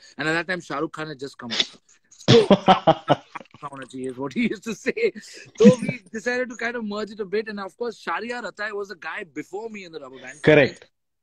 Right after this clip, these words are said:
Speaker 1: He
Speaker 2: Correct.
Speaker 1: left, so I had to replace him. So Shari ka beta Sheri. Sheri became Shahrukh ki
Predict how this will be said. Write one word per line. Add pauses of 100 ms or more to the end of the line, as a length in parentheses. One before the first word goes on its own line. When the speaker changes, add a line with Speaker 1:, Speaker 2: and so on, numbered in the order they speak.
Speaker 1:
He
Speaker 2:
Correct.
Speaker 1:
left,
so (160)
I
had
to
replace
him.
So
Shari
ka
beta
Sheri. (360)
Sheri
became
Shahrukh
ki